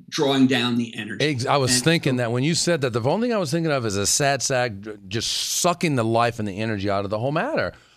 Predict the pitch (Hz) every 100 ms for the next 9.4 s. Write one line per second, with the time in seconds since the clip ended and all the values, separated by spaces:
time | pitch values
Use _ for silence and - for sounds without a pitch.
0 | - - 254 233 208 202 127 160 220 277
1 | 170 131 113 - _ - 107 - 98 92
2 | - 156 170 160 220 302 175 135 101 101
3 | 98 - - 262 214 180 226 - 269 185
4 | 143 117 123 123 87 - - - _ 135
5 | 202 233 185 104 120 135 160 208 - _
6 | - 120 117 110 104 117 110 107 101 -
7 | _ 120 120 117 120 127 131 107 101 95
8 | 95 117 101 - 127 131 113 101 120 104
9 | 101 117 123 151